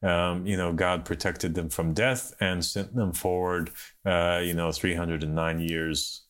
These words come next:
uh, later. And after all of the city, uh, honors them and, and they witness them as a miracle, and they all hear, uh, their testimony, uh, they're offered, uh,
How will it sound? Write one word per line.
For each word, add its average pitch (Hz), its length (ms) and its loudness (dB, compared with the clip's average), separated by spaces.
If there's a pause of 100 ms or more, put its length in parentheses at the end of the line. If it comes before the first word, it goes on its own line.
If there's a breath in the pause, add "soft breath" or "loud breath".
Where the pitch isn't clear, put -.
uh, 82 340 0
later. 117 540 0 (320 loud breath)
And 113 340 2
after 120 640 2
all 117 160 4
of 110 80 0
the 104 80 2
city, 110 720 0
uh, 110 240 2
honors 107 480 2
them 104 320 0
and, 92 420 0
and 90 540 0
they 98 140 4
witness 101 560 2
them 98 200 2
as 87 140 0
a 92 60 -4
miracle, 98 500 2
and 92 100 0
they 90 120 2
all 98 260 2
hear, 104 560 0 (300 loud breath)
uh, 98 180 4
their 90 160 0
testimony, 98 920 0 (180)
uh, 92 300 4
they're 95 260 0
offered, 98 500 2 (320 loud breath)
uh, 90 260 4